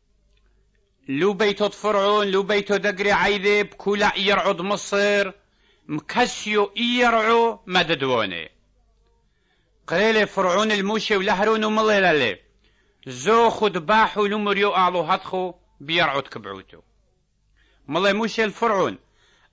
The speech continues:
احنا قزانو هل خد تلوثو يومي بيبريه. قد بحين آلو آلو هيدن خد مليلان.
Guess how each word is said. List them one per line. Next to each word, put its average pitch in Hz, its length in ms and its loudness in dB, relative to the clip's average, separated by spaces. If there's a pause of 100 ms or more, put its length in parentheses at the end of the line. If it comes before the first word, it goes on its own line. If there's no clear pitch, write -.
احنا 208 320 -2
قزانو 196 520 -2
هل 202 200 -2
خد 196 240 -4
تلوثو 185 420 -2
يومي 233 340 2
بيبريه. 113 680 -4 (300)
قد 165 180 -6
بحين 196 320 -2
آلو 175 360 2
آلو 160 160 -2
هيدن 156 440 -2 (260)
خد 139 240 -4
مليلان. 98 580 -4